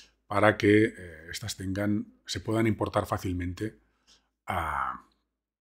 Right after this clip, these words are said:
a Fantasy Grounds, ¿vale? Con lo cual, ¿qué pasa? Que como hemos tenido una conversación más o menos larga,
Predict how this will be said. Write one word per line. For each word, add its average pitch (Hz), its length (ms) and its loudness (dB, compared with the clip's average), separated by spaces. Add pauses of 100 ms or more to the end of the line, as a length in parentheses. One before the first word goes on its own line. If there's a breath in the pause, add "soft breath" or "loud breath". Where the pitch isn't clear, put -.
(400)
a 110 80 0
Fantasy 98 360 4
Grounds, - 440 -10 (140)
¿vale? 92 160 -4
Con 101 100 2
lo 98 100 6
cual, 104 380 8 (400 loud breath)
¿qué 127 80 0
pasa? 110 240 4
Que 92 140 2
como 101 220 4
hemos 123 180 4
tenido 123 160 6
una 113 80 2
conversación 110 400 2
más 110 140 2
o 107 40 4
menos 104 720 2 (220)
larga, 110 580 4